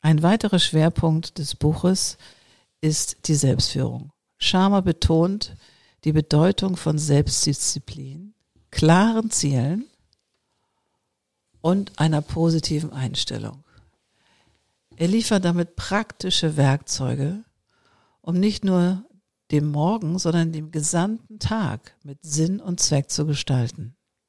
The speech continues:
Der Schreibstil und die Motivation. Der Schreibstil von Robin Sharma ist mitreißend und motivierend. Er verwebt persönliche Anekdoten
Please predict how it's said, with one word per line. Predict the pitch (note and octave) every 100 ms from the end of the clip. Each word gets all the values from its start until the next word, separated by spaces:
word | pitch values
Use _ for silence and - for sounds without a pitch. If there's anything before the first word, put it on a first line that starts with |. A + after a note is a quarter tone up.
| _ _ _ _ _ _ _ _ _ _ _ _ _ _ _ _ _ _ _ _ _ _ _ _ _ _ _ _ _ _ _ _ _ _ _ _ _ _
Der | F#3 F#3+
Schreibstil | - A3 - G3+ F#3
und | F3
die | E3+
Motivation. | E3 D#3 D#3+ D#3 - F#3 C#3 C3
Der | F3+
Schreibstil | F#3 - A3+ A#3+ A3+
von | - F#3+
Robin | F3 F3+ E3+
Sharma | E3+ E3+ E3+
ist | D3 -
mitreißend | D#3 E3+ F#3 F3+ F#3+ G#3+ G#3+ -
und | E3
motivierend. | D#3+ D#3+ E3 C#3 C3 A#2+ A2+ B2+ - _ _ _ _ _ _ _
Er | E3+ F3
verwebt | E3+ D#3 G3+ A3
persönliche | - D#3+ F#3 A#3 A#3 F3+
Anekdoten | F3 E3+ - D#3 D#3 F3 G3 A#3